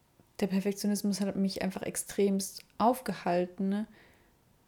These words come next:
Auch zum Beispiel in meinem Kreativaccount habe ich ja schon in der ersten Folge, glaub ich, erzählt,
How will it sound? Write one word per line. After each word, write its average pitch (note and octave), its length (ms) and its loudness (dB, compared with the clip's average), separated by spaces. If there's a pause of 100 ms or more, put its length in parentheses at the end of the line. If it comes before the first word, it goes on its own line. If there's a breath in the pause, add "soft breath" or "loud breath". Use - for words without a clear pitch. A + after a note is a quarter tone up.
(240)
Auch G3+ 100 0
zum G3 180 -2
Beispiel G3 320 2
in F#3+ 120 2
meinem F#3+ 600 0
Kreativaccount F#3+ 960 -4
habe G3+ 120 -8
ich F#3+ 100 -8
ja G3 100 -6
schon F#3 280 -4
in F#3 480 -2
der G3 200 -4
ersten - 280 -8
Folge, G3 300 -6
glaub - 280 -6
ich, - 100 -14
erzählt, G3+ 560 -2